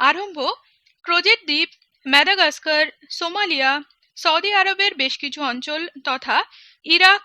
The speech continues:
ও ইরানের কিছু অঞ্চলে এবং রাশিয়ার কিছু অঞ্চল থেকে দৃশ্য হবে।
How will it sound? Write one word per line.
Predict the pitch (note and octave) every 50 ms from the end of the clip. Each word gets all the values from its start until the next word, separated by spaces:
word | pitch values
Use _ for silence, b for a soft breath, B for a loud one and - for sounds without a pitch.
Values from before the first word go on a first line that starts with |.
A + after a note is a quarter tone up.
| - -
ও | - B3 A#3 A#3 A3+ -
ইরানের | C#4+ D#4+ F4+ F#4 F#4 E4 G4+ G#4 G4
কিছু | - D4+ B3+ - C#4
অঞ্চলে | B3 A3+ A3+ A#3+ - C#4+ C#4 C4+ D#4 F4 F#4+ b b b b _ -
এবং | A#3+ B3+ A#3 B3 B3 B3+ B3+ -
রাশিয়ার | - A#3+ B3+ B3+ - - - F#4+ G#4 G#4+ G#4+
কিছু | - D#4 A#3+ - C#4
অঞ্চল | B3+ A#3 A3+ A3+ - B3 B3 A#3
থেকে | C4+ C4+ D#4 G#4+ A4+ D#4
দৃশ্য | B3 B3 - - B3+ A3+
হবে। | A3+ G#3+ G3+ G3+ G3